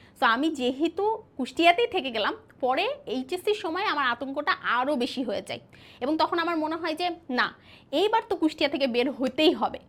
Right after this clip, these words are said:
আমি কেমনে হচ্ছে কুষ্টিয়াতেই থেকে যাব, কুষ্টিয়ার কোনো ভার্সিটিতে পড়বো? আমার কেন জানি কুষ্টিয়া এনভায়রনমেন্ট ভালো লাগতো না,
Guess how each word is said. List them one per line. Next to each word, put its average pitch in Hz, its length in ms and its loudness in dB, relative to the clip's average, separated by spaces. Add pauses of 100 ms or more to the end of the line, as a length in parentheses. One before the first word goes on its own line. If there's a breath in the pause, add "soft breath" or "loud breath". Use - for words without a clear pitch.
(120)
আমি 247 200 -2
কেমনে 285 440 0
হচ্ছে 339 260 -2
কুষ্টিয়াতেই 269 600 -2
থেকে 294 220 -4
যাব, 226 160 -4
কুষ্টিয়ার 254 440 -4
কোনো 240 200 -6
ভার্সিটিতে 226 420 -6
পড়বো? 233 200 -4
আমার 403 220 0
কেন 392 180 0
জানি 339 120 -2
কুষ্টিয়া 302 320 -2
এনভায়রনমেন্ট 233 480 -2
ভালো 233 180 4
লাগতো 240 320 -2
না, - 100 -10